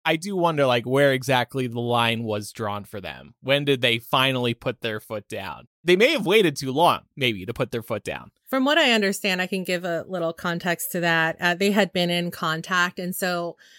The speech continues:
Speaker 2: there are some people online that are kind of coming at Netflix saying that it's, it's like the big bad company coming after the, the little man, so to speak. But the reality of the situation is, is that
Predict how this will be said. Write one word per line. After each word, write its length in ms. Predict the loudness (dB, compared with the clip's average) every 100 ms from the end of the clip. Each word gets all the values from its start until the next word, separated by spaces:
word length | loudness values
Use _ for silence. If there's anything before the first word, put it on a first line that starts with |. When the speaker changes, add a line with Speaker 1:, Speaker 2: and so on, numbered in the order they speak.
| -20 _ 0
Speaker 2:
there 200 | 4 4
are 40 |
some 220 | 4 2
people 400 | 2 -2 0 0
online 640 | 2 0 0 0 0 -2 0
that 140 | 0
are 340 | 2 0 -2 -8 _ -12
kind 180 | -4 -2
of 80 |
coming 300 | 2 2 4
at 120 | 4 2
Netflix 380 | -2 0 -2 0
saying 340 | 0 0 0
that 120 | 0
it's, 180 | -2 -6 -10
it's 300 | -6 -4 -4 0
like 160 | 0 -2 -6
the 80 |
big 240 | 0 0 2
bad 200 | 2 2
company 360 | -2 -2 -2
coming 280 | -2 -2 0
after 440 | -2 -4 -2 -2 0
the, 320 | -2 -4 -2
the 80 | -2
little 300 | -2 -4 -2
man, 260 | -4 -4
so 220 | -4 -6 -6
to 80 |
speak. 520 | -6 -6 -10 -10 -10 -14 -20 -18 -20 -12 0
But 300 | 2 2 0
the 80 | 0
reality 420 | 2 2 4 2
of 80 | 0
the 40 |
situation 680 | -2 -4 -4 -2 -2 -2 0
is, 260 | 0 -2
is 140 | -4 0
that 200 | 0